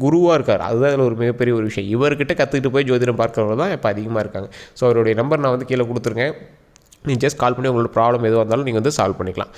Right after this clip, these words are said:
சரி, சரி, இப்ப நம்ம அடுத்த ஒரு விஷயத்துக்கு வரலாம். இந்த மிதுன ராசிக்காரர்கள், மிதுன ராசிக்காரர்கள் அவங்களுடைய குணாதிசயங்களும் பண்பு நலன்களும் ஃபஸ்ட்டு பார்த்தலாம். மிதுனம் அப்படிங்கிறது ஒரு தனிப்படையான ஜாதகம் அப்படின்னு பார்த்தாலும்,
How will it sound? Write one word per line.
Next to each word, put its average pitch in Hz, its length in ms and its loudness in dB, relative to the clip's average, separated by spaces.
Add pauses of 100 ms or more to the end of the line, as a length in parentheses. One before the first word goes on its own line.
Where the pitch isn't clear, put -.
(180)
சரி, 120 180 2
சரி, 104 200 0
இப்ப 113 160 0
நம்ம 110 200 0
அடுத்த 110 240 0
ஒரு 104 140 2
விஷயத்துக்கு 95 380 -4
வரலாம். 101 240 0 (1000)
இந்த 117 120 2
மிதுன 131 280 2
ராசிக்காரர்கள், 104 640 0 (100)
மிதுன 135 260 2
ராசிக்காரர்கள் 110 680 -2
அவங்களுடைய 110 340 2
குணாதிசயங்களும் 123 760 0
பண்பு 120 280 0
நலன்களும் 107 360 2
ஃபஸ்ட்டு - 260 0
பார்த்தலாம். 95 340 0 (360)
மிதுனம் 139 400 0
அப்படிங்கிறது 113 380 0
ஒரு 110 120 4
தனிப்படையான 117 480 0
ஜாதகம் 110 400 0
அப்படின்னு 104 380 0
பார்த்தாலும், 101 540 2